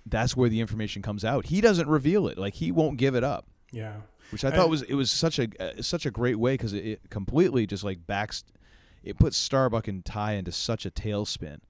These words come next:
Speaker 2: Well,
Speaker 1: that'll
Speaker 2: and,
Speaker 1: last
Speaker 2: and
Speaker 1: an episode or two.
Speaker 2: Yeah, and, and, and I like the note here from, from Battlestar Wiki, um,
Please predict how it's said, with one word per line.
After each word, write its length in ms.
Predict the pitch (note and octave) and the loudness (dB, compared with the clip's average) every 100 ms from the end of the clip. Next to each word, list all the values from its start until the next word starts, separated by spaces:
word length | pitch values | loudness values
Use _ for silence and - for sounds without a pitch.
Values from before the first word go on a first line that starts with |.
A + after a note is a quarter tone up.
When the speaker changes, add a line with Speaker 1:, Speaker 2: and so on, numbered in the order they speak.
| _ _ - | _ _ -14
Speaker 2:
Well, 140 | - D3 | -4 0
Speaker 1:
that'll 160 | D3 | 0
Speaker 2:
and, 80 | - | 0
Speaker 1:
last 380 | G2+ G2 B2+ - | 0 0 -2 -4
Speaker 2:
and 100 | - | -4
Speaker 1:
an 60 | G#2+ | -4
episode 420 | G#2 G#2 A2+ F#2 | -2 -2 -2 -2
or 80 | F2 | -6
two. 260 | - F2 - - | -8 -8 -10 -8
Speaker 2:
Yeah, 360 | D#3 D#3+ D3 B2+ | 2 4 4 2
and, 160 | C3+ D3+ | -2 -4
and, 220 | C#3+ D#3 | -4 -4
and 120 | C#3+ | -2
I 80 | C#3+ | 0
like 180 | D#3+ - | 0 0
the 80 | |
note 220 | C3+ C3+ B2+ | -2 -2 -2
here 240 | C3 B2 | -2 -4
from, 300 | - B2 A#2+ | -6 -10 -10
from 220 | B2 A2+ | -10 -8
Battlestar 480 | A2+ B2 A#2+ - A#2 | -6 -4 -6 -6 -6
Wiki, 440 | A#2 A2+ A#2 A2 | -6 -8 -12 -12
um, 480 | A#2 A#2 A2+ A2 G#2+ | -12 -12 -10 -14 -16